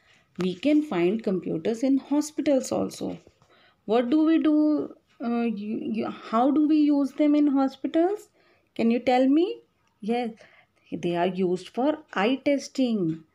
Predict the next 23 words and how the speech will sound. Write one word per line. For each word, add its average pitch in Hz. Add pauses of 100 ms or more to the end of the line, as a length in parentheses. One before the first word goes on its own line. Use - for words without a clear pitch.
(320)
they 170
are 175
used 170
for 233 (140)
preparing 175
and 277 (100)
printing 185 (120)
medical 170
reports। 233 (400)
टेस्ट 170
करवाते 202
हैं 269
ना 311
कोई 330
ना 302
कोई, 302
तो 214
उसकी 202
रिपोर्ट 208
इसी 233
से 311
आती 226
है। 180